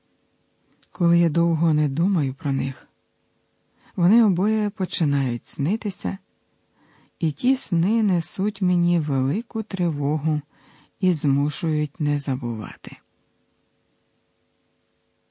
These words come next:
Як Пінзелева Єлизавета, яка змушувала Дарину Костюк звернути на себе увагу тим, що викликала в неї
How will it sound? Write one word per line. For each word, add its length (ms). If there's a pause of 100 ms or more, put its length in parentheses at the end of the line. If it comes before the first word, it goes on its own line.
(340)
Як 460
Пінзелева 680
Єлизавета, 840 (640)
яка 500 (120)
змушувала 720
Дарину 420
Костюк 640 (460)
звернути 640
на 120
себе 360
увагу 500
тим, 320 (680)
що 380
викликала 680
в 80
неї 600